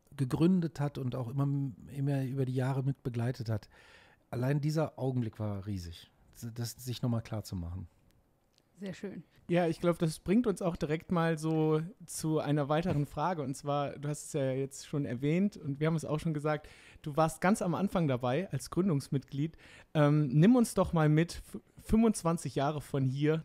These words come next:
Speaker 3: wie das Tass entstanden ist.
Speaker 1: Ja, das war ja tatsächlich so. Wir hatten vorher schon den Eigenartverein gegründet, mit dem schon in Neuss einiges gemacht, wenige Meter hier vom, äh,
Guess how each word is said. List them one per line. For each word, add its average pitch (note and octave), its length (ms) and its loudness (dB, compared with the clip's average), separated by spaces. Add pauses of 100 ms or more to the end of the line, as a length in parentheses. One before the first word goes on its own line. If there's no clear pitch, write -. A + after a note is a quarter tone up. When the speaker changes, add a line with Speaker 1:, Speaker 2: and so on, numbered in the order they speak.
(100)
Speaker 3:
wie D3+ 100 2
das D3 180 2
Tass C#3+ 200 -4
entstanden C3 540 -2
ist. - 260 -10 (600)
Speaker 1:
Ja, D3+ 140 0
das D3 160 0
war F3 100 2
ja F3 100 2
tatsächlich D#3 360 -4
so. E3 180 -2
Wir D3+ 120 0
hatten D3 200 -2
vorher D#3+ 380 0
schon C#3+ 180 -2
den B2+ 160 -4
Eigenartverein B2 840 -2
gegründet, A#2+ 400 0
mit A2+ 160 -2
dem C3+ 160 0
schon A#2+ 180 0
in A#2 140 2
Neuss B2 260 0
einiges B2+ 400 0
gemacht, C3 480 -4
wenige C3 440 0 (180)
Meter C3 420 0
hier B2+ 180 -2
vom, B2 340 -2 (560)
äh, A2+ 280 0